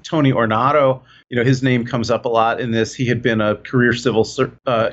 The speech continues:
career Secret Service person, but then he'd been a, um, a political appointee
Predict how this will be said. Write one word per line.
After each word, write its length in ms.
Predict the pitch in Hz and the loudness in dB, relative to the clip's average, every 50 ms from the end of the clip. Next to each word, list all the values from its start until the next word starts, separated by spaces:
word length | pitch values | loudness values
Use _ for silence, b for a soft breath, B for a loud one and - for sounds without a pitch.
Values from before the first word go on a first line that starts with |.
| - | -6
career 260 | - - 185 175 170 143 | -4 -2 0 0 0 0
Secret 340 | - - 156 - - - | -2 -4 -4 -2 -4 -6
Service 360 | - - 160 165 151 147 139 - | -4 -2 -2 0 0 0 -2 -4
person, 600 | - - 135 131 127 - 147 131 123 117 120 B B B B B B - | -4 -2 -2 -2 0 0 -2 -2 -2 -2 -4 B B B B B B -8
but 140 | 151 131 | -6 -4
then 120 | 139 131 123 | -2 -2 0
he'd 160 | 131 135 131 | 0 0 0
been 200 | 131 131 120 117 | 0 -2 0 0
a, 260 | 113 113 113 117 - - | 0 0 0 0 0 0
um, 420 | 123 117 110 107 107 110 113 117 - | 0 0 0 0 0 -4 -4 -4 -2
a 220 | 113 113 107 104 | 0 0 0 0
political 480 | 101 - 139 139 135 127 123 - 120 113 | -2 -2 0 0 0 0 0 0 -2 -2
appointee 760 | 117 - 139 120 113 110 - - 123 120 117 113 110 B | 0 -2 0 0 0 0 -2 -2 0 2 2 2 2 B